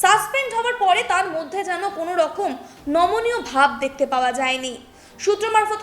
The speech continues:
খবর পাওয়া যাচ্ছে, তিনি জানিয়েছেন, দলের অন্য আরেক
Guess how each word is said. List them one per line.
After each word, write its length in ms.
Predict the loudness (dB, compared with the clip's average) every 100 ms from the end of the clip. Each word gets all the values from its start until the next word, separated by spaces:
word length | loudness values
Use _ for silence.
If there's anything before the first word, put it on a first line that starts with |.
| 0
খবর 220 | 0 2
পাওয়া 160 | 0 0 -2
যাচ্ছে, 220 | -2 -4 -4
তিনি 140 | -4 0
জানিয়েছেন, 560 | 2 2 0 -4 -4 -4 -6 -16 -20 0 6
দলের 240 | 8 10 8
অন্য 180 | 6 4 2 2
আরেক 220 | 2 -2